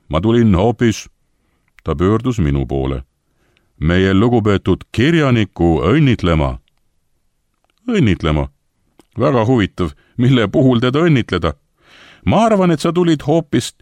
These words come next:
talle oma umbluud ajama, ühisliigast ja teaduslike ekspeditsioonide kahjulikkusest, aga võta teatavaks, et isand Asker ei ole üldse pärit,“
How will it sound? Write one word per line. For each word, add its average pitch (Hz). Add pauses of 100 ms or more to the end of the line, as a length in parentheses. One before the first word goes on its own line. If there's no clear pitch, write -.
(260)
talle 143
oma 135
umbluud 156
ajama, 78 (600)
ühisliigast 147
ja 107 (340)
teaduslike 131
ekspeditsioonide 123
kahjulikkusest, 110 (420)
aga 170
võta 208
teatavaks, 92 (300)
et 85
isand 101
Asker 87 (300)
ei 117
ole 147
üldse 165
pärit,“ 160